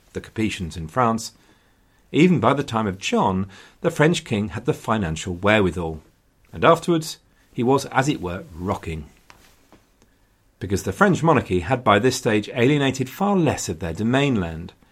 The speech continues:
and so their personal means gave them much more freedom of action. This has an impact on the development of the organs of state. The French monarchs had far less urgent a need to go begging cap in hand, or wimple in hand,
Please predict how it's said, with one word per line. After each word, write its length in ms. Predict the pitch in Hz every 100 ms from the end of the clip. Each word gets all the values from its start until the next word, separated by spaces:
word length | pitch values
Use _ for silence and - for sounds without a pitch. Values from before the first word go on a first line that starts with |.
| _ _
and 140 | 120 110
so 100 | 120
their 160 | 110
personal 560 | - - 208 - 113 90
means 440 | 85 85 90 - _ _ _
gave 220 | 104 101
them 140 | 147 113
much 240 | 90 -
more 120 | 98
freedom 300 | - 92 82
of 100 | 123
action. 440 | 185 - - 80 - _ _ _ _ _ _ _ _ _ _ _ _ _
This 320 | 190 - - - _
has 200 | 127 117
an 120 | 127
impact 400 | 92 85 104 -
on 160 | 113 92
the 60 |
development 480 | 110 107 87 98 98
of 60 | 110
the 100 | -
organs 380 | 90 78 82 90
of 60 |
state. 400 | - 196 107 - - _ _ _ _ _ _ _ _
The 80 | 101
French 300 | - 107 107
monarchs 420 | 143 139 143 - - _
had 200 | - 165 160
far 320 | - 226 214
less 200 | 196 -
urgent 460 | 123 127 123 117
a 40 | 117
need 260 | 90 82 80
to 60 |
go 160 | 104 113
begging 420 | 101 87 82 78
cap 300 | - 175 -
in 80 | 78
hand, 320 | 92 90 85 - -
or 280 | - 80 78 -
wimple 360 | 123 131 98
in 100 | 87
hand, 320 | 87 123 120